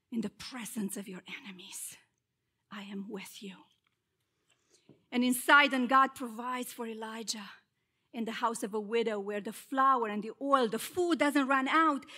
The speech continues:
even though there was a, a drought and a, and a, and a major famine in the land. But after some times, the only son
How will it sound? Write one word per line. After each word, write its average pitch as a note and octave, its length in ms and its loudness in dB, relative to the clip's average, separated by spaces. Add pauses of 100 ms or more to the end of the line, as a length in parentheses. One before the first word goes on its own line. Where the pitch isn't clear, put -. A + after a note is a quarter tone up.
(100)
even D4 200 8
though D4+ 120 4
there C#4+ 120 4
was C#4+ 160 2
a, C#4 80 4 (120)
a B3 100 4
drought D4+ 540 4
and B3 100 2
a, A#3 120 0 (260)
and B3+ 140 4
a, - 20 2
and B3 260 0
a A#3+ 220 -2 (260)
major C4+ 680 6
famine C#4+ 600 4
in A#3+ 100 2
the A#3+ 100 0
land. B3+ 540 0 (460)
But C#4 100 4
after C#4+ 240 6
some E4+ 300 6
times, E4 540 6
the D4+ 120 6
only E4+ 400 6
son E4 600 6